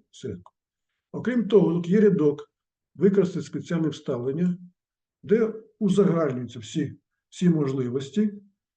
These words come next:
і можна з ним також працювати. Поки що я це скасую. І тепер продемонструю, як <clears throat> зробити про-, звичайне вставлення. Ставлю с-,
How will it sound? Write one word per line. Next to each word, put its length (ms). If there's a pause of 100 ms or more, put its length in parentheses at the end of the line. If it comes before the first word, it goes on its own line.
і 80
можна 560
з 100
ним 280
також 360
працювати. 580 (460)
Поки 200
що 160
я 140 (220)
це 180
скасую. 800 (1200)
І 60
тепер 580
продемонструю, 720
як 320 (400)
<clears throat> 1300
зробити 520
про-, 420 (400)
звичайне 460
вставлення. 600 (680)
Ставлю 360
с-, 400